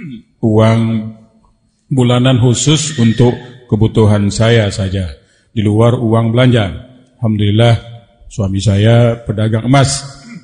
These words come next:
Seminggu saya dikasih suami tiga ratus ribu.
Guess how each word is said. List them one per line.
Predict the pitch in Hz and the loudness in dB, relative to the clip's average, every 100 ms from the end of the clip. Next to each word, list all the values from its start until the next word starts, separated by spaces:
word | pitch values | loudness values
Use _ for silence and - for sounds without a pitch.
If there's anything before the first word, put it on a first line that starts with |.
| _ _ _ | _ _ _
Seminggu | - 127 123 135 131 165 185 175 143 - | -4 2 4 4 4 4 2 0 -4 -2
saya | 131 | 0
dikasih | 127 120 120 117 131 135 131 - | 2 2 0 0 2 2 0 -2
suami | 127 113 113 123 | -2 0 0 -2
tiga | 117 107 110 | -2 -2 -2
ratus | 113 110 127 123 | -2 0 0 2
ribu. | 135 135 120 | 2 4 2